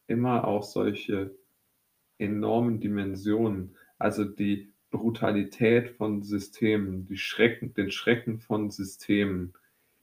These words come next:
den genau aufzuzeigen. Darin war Kafka ein absoluter Meister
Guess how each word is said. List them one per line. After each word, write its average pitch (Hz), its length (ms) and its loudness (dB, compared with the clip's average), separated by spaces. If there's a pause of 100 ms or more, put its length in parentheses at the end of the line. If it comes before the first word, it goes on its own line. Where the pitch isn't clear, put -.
(140)
den 107 240 2
genau 104 340 2
aufzuzeigen. 98 880 0
Darin 95 380 -2
war 92 400 2
Kafka - 600 -2 (480)
ein 90 140 -2
absoluter 98 640 0
Meister 95 800 0